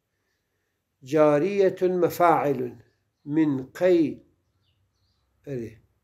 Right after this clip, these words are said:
ئەرێ، من قەیسی بن،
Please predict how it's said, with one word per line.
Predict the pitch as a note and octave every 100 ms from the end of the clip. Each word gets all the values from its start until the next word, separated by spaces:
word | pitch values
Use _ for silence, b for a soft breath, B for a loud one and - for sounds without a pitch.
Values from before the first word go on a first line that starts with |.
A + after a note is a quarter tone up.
| _ _ _ _ _ _ _ _ _ _ _ _ _ _ _ _ _ _ _ _ _ _ _ _ _ _ _ _ _ _ _ _ _ _ _ -
ئەرێ، | D3+ D3+ C#3
من | C#3+ C3+ -
قەیسی | F#3+ F#3 G3 F3
بن، | F#3